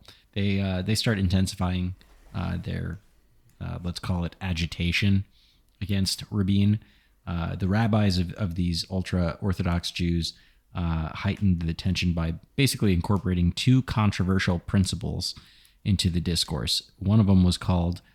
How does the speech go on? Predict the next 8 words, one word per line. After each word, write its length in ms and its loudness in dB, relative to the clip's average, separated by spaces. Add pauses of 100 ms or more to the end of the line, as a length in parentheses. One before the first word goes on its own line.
(180)
the 60 2
Law 360 2
of 140 0
the 80 0
Pursuer, 800 2 (260)
or 140 -2
Din 460 8
Rodif, 680 0